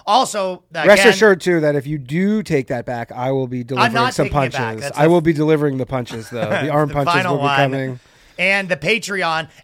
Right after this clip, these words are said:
Speaker 1: the, the new episode every week, and a bunch of different people. And Danny might be, you said that there's a potential that maybe an extra thing on the Patreon is once a month doing the stock tips.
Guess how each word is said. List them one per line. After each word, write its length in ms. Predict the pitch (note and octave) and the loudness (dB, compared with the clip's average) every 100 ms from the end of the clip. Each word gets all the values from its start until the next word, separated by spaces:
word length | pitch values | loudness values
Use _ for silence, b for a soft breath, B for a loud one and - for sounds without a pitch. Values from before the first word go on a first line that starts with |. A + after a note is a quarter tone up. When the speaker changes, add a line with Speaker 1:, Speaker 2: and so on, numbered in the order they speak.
| - - | -20 -18
Speaker 1:
the, 300 | E3+ F3 E3 | -16 -14 -6
the 200 | D#3 D#3 | -4 -2
new 220 | D3+ F#3 | -2 -2
episode 440 | E3+ E3 - D3+ D3 | -2 -4 -6 -4 -4
every 300 | E3 D3+ D#3+ | -4 -6 -8
week, 240 | C#3 C3+ | -8 -8
and 60 | D3+ | -10
a 40 | |
bunch 260 | C3 D#3+ D#3+ | -4 -4 -4
of 60 | C#3 | -10
different 220 | C3 A#2+ | -12 -14
people. 180 | B2+ D3 | -10 -4
And 340 | A3+ B3 G#3 b b | -2 -2 -4 b b
Danny 360 | B2+ G3+ B3 G#3 | -6 -4 -2 -4
might 260 | E3 E3+ E3 | -4 -6 -6
be, 140 | D#3+ | -14
you 180 | D3+ G3 | -10 -10
said 260 | - D3 C3+ | -6 -6 -6
that 200 | C#3 B2+ | -8 -8
there's 220 | D3 B2+ | -10 -10
a 20 | |
potential 480 | D3 - G3 - C#3+ | -12 -4 -4 -4 -10
that 80 | C3+ | -10
maybe 220 | C#3+ C3+ | -10 -8
an 80 | C#3 | -8
extra 280 | D#3 D#3 | -8 -14
thing 140 | B2+ C3+ | -14 -14
on 120 | A#2+ | -14
the 60 | A#2+ | -12
Patreon 460 | B2 A2 C3 B2 | -14 -12 -10 -10
is 100 | B2 | -10
once 200 | B2 B2 | -14 -14
a 40 | B2+ | -12
month 220 | B2+ A#2+ | -12 -12
doing 200 | C#3 B2+ | -12 -12
the 60 | |
stock 380 | A#2+ - D3 - | -12 -4 -4 -4
tips. 380 | - A#2 B2 - | -6 -12 -12 -20